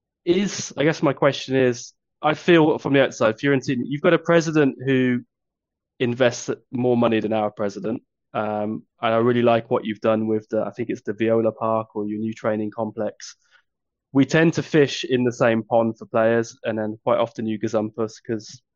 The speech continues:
you actually offer more money or you offer money. Um, but yeah, there's a lot of similarities there. Um, I like a lot of what Italiano does as a coach. I don't know if sometimes, like, Juric is a bit too dogmatic,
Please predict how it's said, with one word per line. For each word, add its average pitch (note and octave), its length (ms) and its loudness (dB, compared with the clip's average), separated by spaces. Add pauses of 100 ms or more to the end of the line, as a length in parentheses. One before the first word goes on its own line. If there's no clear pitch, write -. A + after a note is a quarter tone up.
(360)
you A2+ 160 -2
actually - 240 -10
offer G#2+ 220 -6
more G#2 200 -6
money B2+ 320 2
or G#2 140 -4
you G2+ 80 -4
offer B2+ 260 -4
money. A#2+ 340 0 (840)
Um, A#2 440 0 (540)
but C3 280 2 (440)
yeah, A#2+ 260 0
there's C3+ 160 0
a D3 60 4
lot D3+ 220 4
of C3 80 -2
similarities A#2 720 0
there. G2+ 260 -4 (220)
Um, G#2+ 460 -2 (440)
I A#2+ 120 0
like C3 320 2
a B2+ 60 2
lot B2 120 0
of A2 80 -4
what A#2 180 -2
Italiano A2+ 540 0
does A2 480 -2 (520)
as A#2 140 -2
a A2 60 -6
coach. C3+ 380 0
I B2+ 60 -6
don't A#2+ 120 0
know A2 60 2
if A2+ 100 -2
sometimes, A2+ 440 -2
like, G#2 140 0
Juric G#2+ 360 -4
is G#2+ 100 -12
a G#2 40 -10
bit G2 240 -8
too G#2+ 180 -6
dogmatic, A#2 640 -4